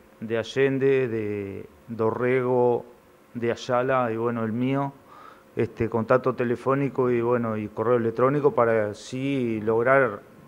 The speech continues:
si es posible, una reunión, que se logre una reunión con el presidente sería mejor, ¿no? De los dos principales,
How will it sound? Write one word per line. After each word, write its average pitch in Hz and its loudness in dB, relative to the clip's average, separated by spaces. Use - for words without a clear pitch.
si - -2
es 151 4
posible, 151 2
una 147 6
reunión, 135 4
que - -2
se 135 2
logre 135 8
una 127 4
reunión 127 2
con 131 0
el 127 0
presidente 123 -2
sería 143 0
mejor, 110 -4
¿no? 104 -10
De 131 6
los 143 8
dos 196 8
principales, 139 4